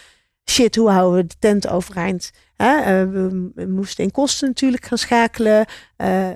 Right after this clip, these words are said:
we zijn in het team iets teruggegaan. Dat konden we redelijk goed, eh, op basis van een, ja, natuurlijk vertrek, eh, eh, eh, doen.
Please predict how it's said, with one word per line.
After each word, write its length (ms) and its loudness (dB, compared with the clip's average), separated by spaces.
we 80 0
zijn 260 -2
in 120 0
het 160 -2
team 340 2
iets 260 -4
teruggegaan. 640 -2
Dat 140 -2
konden 280 0
we 60 2
redelijk 360 0
goed, 320 -4
eh, 520 2
op 80 -2
basis 400 0
van 260 -2
een, 300 -2
ja, 120 0
natuurlijk 460 0
vertrek, 480 -2
eh, 340 4
eh, 760 0
eh, 80 0
doen. 340 -2